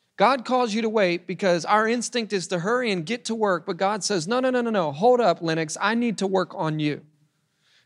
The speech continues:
God says, "Hold up, Paul, I need to, I need to call you to maturity. I need to call you to a faith-filled life. I need you call, I need to call you to pur-, purity. I need to call you to a life of consecration before I can release you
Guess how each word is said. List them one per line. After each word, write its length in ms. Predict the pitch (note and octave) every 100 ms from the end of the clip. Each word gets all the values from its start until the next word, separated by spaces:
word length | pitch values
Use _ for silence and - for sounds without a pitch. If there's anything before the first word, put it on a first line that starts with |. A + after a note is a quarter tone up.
| -
God 200 | F#3+ G#3+
says, 240 | A3+ F#3+
"Hold 280 | - B3 C4
up, 200 | A#3+ F#3
Paul, 220 | F#3+ F#3 F3+
I 180 | A3+
need 280 | B3+ B3 A3+
to, 220 | - G3+ - - - - - -
I 120 | A#3
need 180 | B3 G3
to 60 |
call 340 | F3 A#3 A#3 A3+
you 180 | A3+ A3
to 140 | G#3+
maturity. 540 | F3+ - F3+ C#3 C3+
I 160 | F3+ G#3+
need 160 | A#3+ G3
to 80 |
call 300 | F#3+ G#3+ A3+
you 120 | F#3 E3+
to 120 | G3
a 60 | E3+
faith-filled 520 | G3 E3+ - F#3 D#3+
life. 280 | D#3 C#3 F#3+
I 60 |
need 180 | A#3 G3
you 60 | F#3
call, 200 | G#3 -
I 140 | G#3
need 180 | A3 G#3
to 60 | F3
call 260 | G3+ A#3+
you 80 | A3+
to 80 | F3
pur-, 280 | - G3 G3+ -
purity. 400 | - B3 G#3+ D#3+
I 60 | D#3+
need 180 | G#3+ F3+
to 40 |
call 280 | - A3+ B3+
you 120 | G#3
to 160 | F#3+ G3
a 20 |
life 240 | F3+ F#3+
of 80 | F3
consecration 840 | F#3 F#3 F3 E3 G#3+ G#3+ - D#3+
before 460 | C#3 D#3+ G#3 A3+ G#3+
I 160 | G3 F3+
can 180 | - E3+
release 540 | D#3+ F3+ A#3+ A#3 -
you 240 | C#3 C3